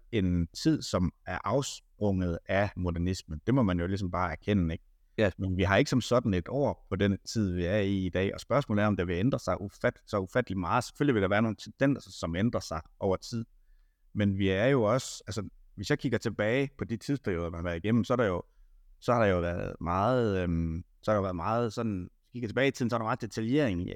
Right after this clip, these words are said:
Speaker 1: i arkitektur, og små udsmykninger og sådan ting, ikke? Og i virkeligheden så, så dengang, øh, der var det jo, der var det jo arbejdsløn, der var den, der var den billige, og materialerne, der ligesom kostede tingene, ikke? Så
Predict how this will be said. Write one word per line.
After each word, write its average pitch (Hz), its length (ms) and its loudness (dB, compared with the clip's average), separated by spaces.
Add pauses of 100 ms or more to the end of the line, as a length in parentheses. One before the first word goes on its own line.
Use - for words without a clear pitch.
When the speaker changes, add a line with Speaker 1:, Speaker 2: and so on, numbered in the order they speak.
(140)
Speaker 1:
i - 60 -12
arkitektur, 101 560 -2 (400)
og 90 100 -2
små 110 140 0
udsmykninger 98 600 0
og 87 60 -4
sådan 98 160 -6
ting, 110 220 0
ikke? 107 160 -2
Og 101 60 0
i 104 40 -4
virkeligheden 123 320 2
så, 120 160 2 (360)
så - 100 -6
dengang, 113 580 2 (480)
øh, 55 140 -6 (1080)
der 113 60 2
var 135 120 6
det 101 220 4
jo, 82 580 0 (1500)
der 117 60 4
var 120 60 4
det 113 80 4
jo 90 40 0
arbejdsløn, 107 480 2
der 95 60 2
var 87 100 -2
den, 82 400 -2
der 90 60 -4
var 90 100 -2
den 85 380 -2
billige, 135 420 2
og 82 220 0
materialerne, 104 460 0
der 87 60 -2
ligesom 104 220 -4
kostede 113 360 -2
tingene, 92 380 0
ikke? 98 140 -6
Så 98 180 -2